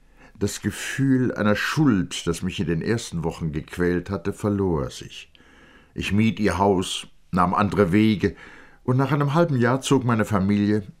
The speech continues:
in einen anderen Stadtteil. Nicht, dass ich Hannah vergessen hätte.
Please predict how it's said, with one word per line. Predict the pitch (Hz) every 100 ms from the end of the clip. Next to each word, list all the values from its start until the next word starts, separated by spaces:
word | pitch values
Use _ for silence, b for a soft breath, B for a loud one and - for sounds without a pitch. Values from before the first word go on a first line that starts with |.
| -
in | 92
einen | 92 90
anderen | - 98 92 82
Stadtteil. | - 98 76 - 71 - - - B B B B B _ _ _
Nicht, | 90 104 -
dass | 82 -
ich | 65 -
Hannah | 64 62 60
vergessen | - 62 - 64 - 62
hätte. | 78 80 80